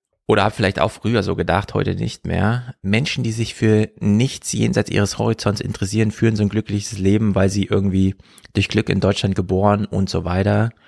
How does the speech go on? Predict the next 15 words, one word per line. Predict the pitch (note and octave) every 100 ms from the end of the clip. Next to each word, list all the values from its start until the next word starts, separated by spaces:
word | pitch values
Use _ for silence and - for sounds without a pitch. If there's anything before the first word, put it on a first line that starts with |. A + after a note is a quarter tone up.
| - - - _ -
hier | - G2
dann | G2+ G2
doch | G2+ - -
gut | G2 G2+
zurechtkommen. | - F#2 G#2 - F2+ D#2 -
Aber | - F2+ F2+ E2+ F2+
wir | F#2
haben | F#2+
jetzt | F#2+
die | G2
letzten | F#2+ - F#2
Jahre | F#2 F#2+
gesehen, | F#2 F#2 G2 G2 G#2 G#2 _ _ _ _ _ _ _ _ _ _ _ _
die | A2 G2
Rhythmen, | - A2+ - C3 A#2+ A#2+